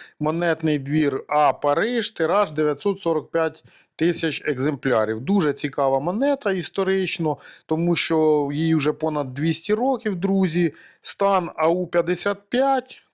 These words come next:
так, але згідно бази даних Н Ж С, у нас таких монет, е, виходить, е,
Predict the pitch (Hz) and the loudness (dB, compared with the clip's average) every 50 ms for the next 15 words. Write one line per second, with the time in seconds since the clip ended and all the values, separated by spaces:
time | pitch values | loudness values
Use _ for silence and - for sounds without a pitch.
0 | _ - 202 208 220 226 214 220 - - - - - 151 151 156 156 156 156 156 | _ 0 2 4 4 4 2 0 -6 -18 -14 -6 -2 2 4 4 6 6 4 4
1 | 156 156 170 175 165 160 151 135 - - _ _ _ _ - 120 120 123 147 170 | 4 4 4 4 4 2 2 0 -6 -20 _ _ _ _ -10 -8 -4 -2 0 0
2 | 160 160 160 160 147 151 156 160 156 135 151 151 139 131 160 156 156 147 147 147 | 2 2 0 0 2 2 4 4 4 2 0 -2 0 2 2 2 4 2 0 -2
3 | 139 - - - - 147 139 - - 165 151 151 160 139 147 165 160 156 - - | -2 -4 -8 -6 -4 -4 -4 -4 -4 -4 -4 -2 -2 0 0 0 0 0 -2 -2
4 | 170 165 160 151 113 - _ _ _ _ _ _ _ - 151 147 151 151 147 139 | 0 2 2 0 -2 -6 _ _ _ _ _ _ _ -2 0 0 2 2 0 -2
5 | - - 143 139 - 151 143 139 - 143 139 139 143 143 139 135 123 117 - - | -2 -6 -8 -4 0 -2 -2 0 0 -2 -2 -2 0 0 0 0 0 -2 -4 -10
6 | - _ _ _ _ _ _ _ _ - - 120 123 127 127 127 143 135 - - | -20 _ _ _ _ _ _ _ _ -6 -2 0 0 2 2 0 0 -2 0 0
7 | 156 151 135 135 135 127 131 - - 135 131 127 127 123 123 120 120 120 120 117 | 0 0 0 0 -2 -2 -4 -8 -2 0 0 2 2 2 2 2 2 2 0 0